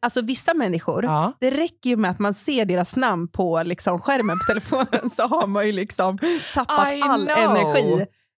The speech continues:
Speaker 1: Eller att personen andas.
Speaker 2: Nej, men det är fruktansvärt när till och med så här, man kan ju ibland ha dem man, ja, ja, både kunder och sådana man jobbar med och sen är sin familj och omgivning som tar extremt mycket energi. Men de,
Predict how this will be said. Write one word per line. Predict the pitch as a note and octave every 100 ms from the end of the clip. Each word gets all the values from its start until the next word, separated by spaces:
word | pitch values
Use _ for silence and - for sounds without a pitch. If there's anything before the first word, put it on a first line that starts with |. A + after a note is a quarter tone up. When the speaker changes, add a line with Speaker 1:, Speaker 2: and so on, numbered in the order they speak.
| B3+
Speaker 1:
Eller | D#4+ D#4
att | A#3 -
personen | A#3 G3+ F#3+ F3+
andas. | G#3 G3+ F3 F#3+ - - -
Speaker 2:
Nej, | D#4
men | E4
det |
är | D#4+
fruktansvärt | - F4+ - - C#4 E4+ F4 -
när | G#3+
till | A3 G3+
och |
med | G3 F3+
så | F#3
här, | E3+ -
man | G#3+
kan | G#3+
ju | G3+
ibland | G3+ C4 D#4+ A3
ha | E3+ D#3
dem | E3 D#3
man, | D3+ D3+ -
ja, | D#3+ - D#3+ _ _ _ -
ja, | - -
både | F#3 F#3
kunder | - A3 F#3+ F3 D4+ A#3+
och | F3+
sådana | F#3
man | E3+
jobbar | F#3 F3+ G#3+
med | G#3+
och | E3+
sen | E3+
är | E3
sin | E3+ D#3+ D#3+
familj | E3 G3 A3+ E3
och | D#3+
omgivning | F3+ F3+ A3+ A#3 D#3 D3
som | D3 D3+ D3+
tar | A#3 G#3
extremt | D3 - C#3+ C#3
mycket | C#3+
energi. | C#3+ D#3 B3+ D#3
Men | E3 F#3
de, | G3